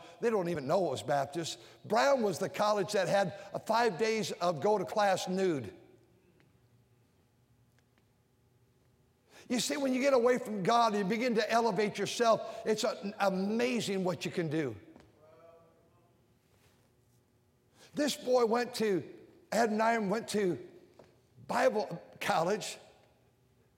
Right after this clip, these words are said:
at age sixteen. Graduate the head of the class. He came home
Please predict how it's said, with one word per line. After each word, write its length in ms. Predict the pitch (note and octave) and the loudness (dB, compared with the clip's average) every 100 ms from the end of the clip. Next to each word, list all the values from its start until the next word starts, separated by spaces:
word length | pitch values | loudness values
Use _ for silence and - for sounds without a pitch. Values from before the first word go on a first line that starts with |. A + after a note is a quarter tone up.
| _ _ _ | _ _ _
at 100 | F3 | -6
age 200 | G#3+ F#3 | -4 -4
sixteen. 680 | - A#3+ - - B3 B3+ G3 - - _ _ _ _ _ _ _ _ _ _ _ _ _ _ | -4 -6 -6 -6 -6 -6 -8 -14 -20 _ _ _ _ _ _ _ _ _ _ _ _ _ _
Graduate 580 | F#3 A3 C4 G3+ G#3+ G3 | 0 4 4 2 0 0
the 80 | F3 | -4
head 160 | F#3 | -4
of 80 | G3 | -2
the 80 | D#3 | -4
class. 600 | - G3 G3+ D#3 - - - _ _ _ _ _ _ _ _ _ _ _ _ _ _ _ _ _ _ _ _ _ _ _ _ _ _ _ _ _ _ _ _ _ - | -4 -4 -4 -6 -12 -14 -18 _ _ _ _ _ _ _ _ _ _ _ _ _ _ _ _ _ _ _ _ _ _ _ _ _ _ _ _ _ _ _ _ _ -14
He 80 | F#3+ | -8
came 320 | - C#4+ B3+ | -2 0 2
home 580 | A#3 B3+ A#3 G3 E3 | 4 4 4 0 -4